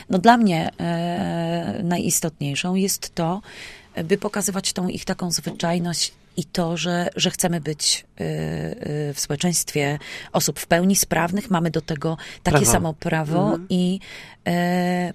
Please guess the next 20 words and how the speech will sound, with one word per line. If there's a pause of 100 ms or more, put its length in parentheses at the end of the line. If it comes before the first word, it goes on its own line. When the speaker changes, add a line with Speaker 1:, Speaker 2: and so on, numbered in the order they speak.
(100)
Speaker 1:
pracujemy
bez
taryfy
ulgowej.
E, (100)
pracujemy, (560)
mm, (120)
tak,
by
zaprezentować
się
jak
najlepiej
i
wcale (420)
nie
liczymy
na
komentarze,
oceny,